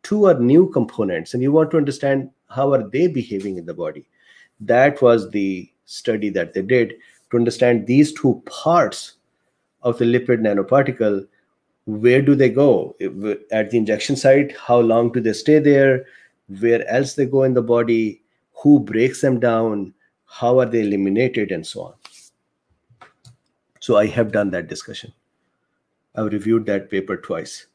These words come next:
When I reviewed it the first time, it became such an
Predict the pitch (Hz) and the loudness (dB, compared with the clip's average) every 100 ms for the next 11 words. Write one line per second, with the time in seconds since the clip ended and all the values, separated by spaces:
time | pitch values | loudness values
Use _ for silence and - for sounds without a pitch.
0 | _ - _ 127 143 165 139 127 160 160 | _ -20 _ 4 6 6 6 6 6 6
1 | 156 151 147 135 - 127 156 123 - 113 | 2 0 0 -2 0 2 2 0 -4 -14
2 | - - 135 139 123 113 _ _ _ _ | -14 -6 -2 -2 -2 -8 _ _ _ _
3 | _ - - 131 135 123 120 113 | _ -14 -4 -2 0 -2 -2 -8